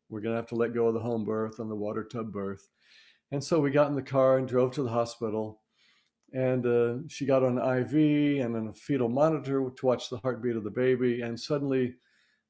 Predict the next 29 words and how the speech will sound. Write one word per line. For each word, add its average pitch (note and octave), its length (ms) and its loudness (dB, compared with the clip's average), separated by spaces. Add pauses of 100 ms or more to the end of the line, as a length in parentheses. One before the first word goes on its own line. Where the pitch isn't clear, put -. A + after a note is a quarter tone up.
(140)
things C#3 320 -2
seemed C3 280 -2
to A#2 80 -6
progress G#2+ 640 -2
and G2+ 140 -6
move G2+ 160 -6
forward. F2+ 560 -10 (800)
And, A#2+ 280 -2
uh, A2+ 120 2
that C#3 180 -2
was, C3+ 260 -6 (320)
eventually C3+ 600 0
the, A#2 420 2
the B2+ 80 -2
birth C3+ 420 2 (140)
did B2+ 240 0
begin B2 240 0
to B2+ 80 -2
happen D#3 400 0
at A#2 180 -4
twenty-three B2+ 540 -4
hours A2 460 -2
into A#2 200 -6
labor. A2+ 380 -2
So A#2+ 160 -6
that A2+ 140 -4
was A2+ 100 -6
a A#2+ 60 -4
while. A2+ 500 -2